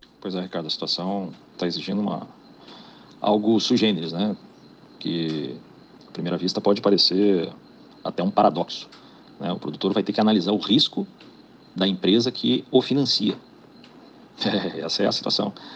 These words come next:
principalmente no caso de revendas, né? A gente tá verificando aí alguns casos, né, de grandes grupos que foram consolidando compras de revendas no, em diver-, diferentes regiões do Brasil. Esse pessoal tá com bastante dificuldade. As dificuldades, elas estão expressas nos números publicados no balanço.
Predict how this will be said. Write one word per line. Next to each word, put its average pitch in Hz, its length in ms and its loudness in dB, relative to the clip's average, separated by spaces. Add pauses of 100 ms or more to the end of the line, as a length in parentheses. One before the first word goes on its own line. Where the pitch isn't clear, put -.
(160)
principalmente 107 340 0
no 127 60 -2
caso 123 180 4
de 123 60 -4
revendas, 101 440 0
né? 92 180 -4
A - 20 -4
gente - 180 -8
tá 95 60 0
verificando 92 400 0
aí 85 100 0
alguns 87 240 -4
casos, 107 380 0
né, 92 120 -4
de - 200 -10 (180)
grandes 104 340 2
grupos - 400 0
que - 120 -12
foram - 180 -6
consolidando 92 640 -2
compras 95 360 0
de 80 80 -4
revendas 82 400 -2
no, - 100 -10 (320)
em - 40 -6
diver-, 82 260 -4
diferentes 92 280 -2
regiões 82 240 -2
do 80 40 -6
Brasil. 87 280 -2 (560)
Esse - 100 -14
pessoal - 180 0
tá 95 60 0
com 95 80 0
bastante 92 320 0
dificuldade. 95 460 0
As - 80 -6
dificuldades, 85 480 -4
elas 101 160 2
estão 95 160 -2
expressas 107 420 0
nos 113 160 0
números 127 300 2
publicados 104 420 2
no 117 80 -4
balanço. 107 340 0